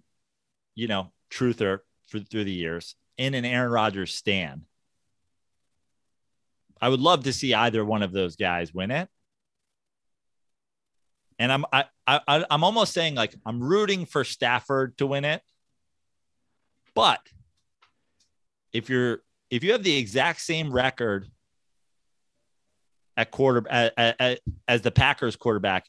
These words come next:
as with the, with the Rams roster, to me, it's like,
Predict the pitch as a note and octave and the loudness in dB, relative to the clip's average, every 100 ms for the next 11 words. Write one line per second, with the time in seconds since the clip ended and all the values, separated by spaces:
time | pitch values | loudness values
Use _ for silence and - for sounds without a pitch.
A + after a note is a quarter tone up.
0 | - G#2 F#2 A2 - G#2 A#2+ A#2 G#2+ A2 | -4 -4 0 -2 0 -4 -2 -2 0 0
1 | A#2 A2 G2+ - - - F#2 F2 - F2 | 0 0 -4 -10 -18 -6 -4 -2 -6 -8
2 | D2+ _ _ _ _ _ _ _ _ _ | -8 _ _ _ _ _ _ _ _ _
3 | _ _ _ _ _ _ _ _ _ _ | _ _ _ _ _ _ _ _ _ _
4 | _ _ - _ _ _ _ _ _ - | _ _ -20 _ _ _ _ _ _ -4
5 | C#3 C#3+ C#3 C3 - C#3 B2+ | 0 4 4 4 2 2 2